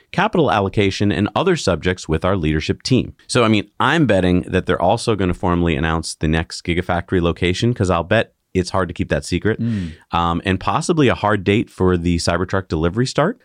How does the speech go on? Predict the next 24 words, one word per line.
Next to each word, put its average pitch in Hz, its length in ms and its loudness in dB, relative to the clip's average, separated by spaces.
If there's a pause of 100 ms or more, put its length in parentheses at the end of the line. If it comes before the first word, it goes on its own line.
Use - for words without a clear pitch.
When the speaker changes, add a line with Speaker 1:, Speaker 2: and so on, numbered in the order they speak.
Speaker 1:
But 107 140 0
comment 170 300 0
below, 151 220 2
what 107 180 2
do 131 60 2
you 139 120 4
think 113 220 -2
that 104 100 -2
Tesla's 90 340 -4
gonna 82 200 -2
be 76 80 -4
talking 69 300 -4
about? - 220 -12 (140)
Speaker 2:
And 151 240 0
now, 139 160 0
when 139 120 -2
they're 175 120 -2
saying 160 320 -4
next 131 240 -6
generation 120 560 -2
vehicle 104 320 -2
platform, 101 680 -4 (100)
is 95 220 -2
that 135 360 0